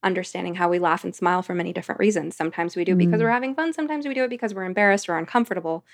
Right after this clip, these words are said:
Speaker 1: So laughter is not always a signal that everyone's having a good time. Um, but so I gave him this whole talk about it. And he was like, "Well, then why do you give me a Nerf gun if I'm not allowed to use it?" And I was like,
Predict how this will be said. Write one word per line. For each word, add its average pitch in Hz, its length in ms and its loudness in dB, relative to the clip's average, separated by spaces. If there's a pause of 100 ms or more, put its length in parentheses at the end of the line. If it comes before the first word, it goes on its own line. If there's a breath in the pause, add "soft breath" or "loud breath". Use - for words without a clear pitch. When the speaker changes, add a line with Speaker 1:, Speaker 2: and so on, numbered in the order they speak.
(280 soft breath)
Speaker 1:
So 170 440 2
laughter 180 340 2
is 175 100 -6
not 170 260 -4
always 202 680 6
a 202 60 0
signal 180 360 2
that 170 100 0
everyone's - 360 -4
having - 220 -2
a - 40 -12
good - 140 -12
time. - 240 -12 (480 loud breath)
Um, 196 420 0 (580)
but - 140 0
so 233 80 4
I 214 60 6
gave 208 200 2
him 208 100 0
this 185 120 -2
whole 180 120 -2
talk 415 260 0
about - 200 0
it. - 120 -4
And 190 80 -6
he 180 80 -6
was 180 100 -6
like, 180 160 -4
"Well, 196 60 -2
then 208 160 0
why 202 180 4
do 233 60 4
you 233 80 6
give 226 160 4
me 262 140 2
a 226 40 2
Nerf 180 220 0
gun - 120 -2
if - 120 -10
I'm - 80 -2
not 180 100 -2
allowed 90 220 0
to 98 60 -6
use 95 140 -2
it?" - 140 -4
And - 80 -10
I 76 60 -4
was 98 100 -6
like, - 180 -2